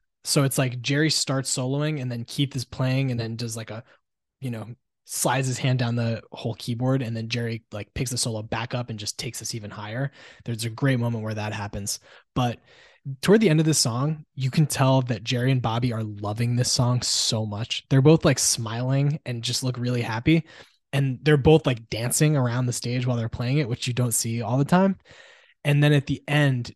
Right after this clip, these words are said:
Jerry does this, like, Pete Townshend type, like, really emphatic hit and crouch. Like, he, like,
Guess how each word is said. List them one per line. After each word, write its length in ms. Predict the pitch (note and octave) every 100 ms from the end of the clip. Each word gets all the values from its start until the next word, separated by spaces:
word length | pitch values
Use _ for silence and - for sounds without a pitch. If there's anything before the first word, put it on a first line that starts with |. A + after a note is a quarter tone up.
| B2+
Jerry 280 | C3+ C#3 C#3+
does 240 | C#3+ C3
this, 280 | C3+ A#2+ B2+
like, 160 | C3+ -
Pete 220 | - F3 C#3+
Townshend 560 | D3 C#3+ C3+ C#3 B2
type, 400 | - B2 A#2+ - - _ _ _ -
like, 280 | A#2 A2+ - -
really 460 | D3 E3 D3+ C#3 - _
emphatic 800 | C#3+ C3+ - - C3 C3+ B2+ - - _ -
hit 420 | - E3+ F3+ - -
and 200 | A#2 -
crouch. 680 | - - B2+ B2 E3 - A#2
Like, 140 | A#2+
he, 160 | - C#3
like, 300 | A#2+ G#2+